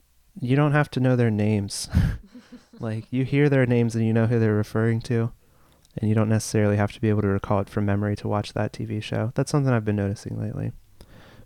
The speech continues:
But so Rachel is the producer of the fake Bachelor series on Unreal, and she slept with the Bachelor,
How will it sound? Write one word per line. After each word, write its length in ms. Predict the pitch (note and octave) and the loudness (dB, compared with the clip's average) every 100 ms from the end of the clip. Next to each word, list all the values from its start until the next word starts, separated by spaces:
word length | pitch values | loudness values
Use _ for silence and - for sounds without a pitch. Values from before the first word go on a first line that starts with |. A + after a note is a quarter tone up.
| - | 2
But 180 | C3 - | 2 2
so 400 | C#3+ C3 B2+ - - | 2 4 4 0 0
Rachel 600 | C#3 C#3+ D3 C3+ B2 - _ _ _ | 0 2 2 2 2 -2 _ _ _
is 140 | A#2+ A2+ | -4 0
the 100 | A2 | -2
producer 680 | - A2 C3+ - G#2 G#2 C#3 | 0 2 2 2 0 0 -2
of 280 | A#2+ A2 - - - _ _ _ _ | -4 -6 -10 -18 -20 _ _ _ _
the 360 | C#3 A#2+ A2 G#2+ | -12 0 2 2
fake 320 | - A2+ G#2+ A#2 | 0 0 0 -4
Bachelor 640 | A#2+ G#2+ G#2+ - A2 G#2+ A2+ - _ - - - - _ | -2 -2 0 -2 -4 -4 -6 -14 _ -20 -20 -20 -20 _
series 500 | - A2+ G#2+ G2+ G2 | -4 0 2 0 -2
on 200 | G2 G2+ | -2 -2
Unreal, 420 | G2+ G#2 G#2 G2+ | -2 -4 -4 -4
and 160 | G#2 G2+ | -6 -8
she 160 | A2+ | -8
slept 380 | G#2+ G#2+ G#2 - | -6 -6 -6 -6
with 240 | G#2 - | -10 -10
the 60 | G2+ | -10
Bachelor, 540 | G#2 G2 - G#2 G2+ | -6 -8 -8 -8 -10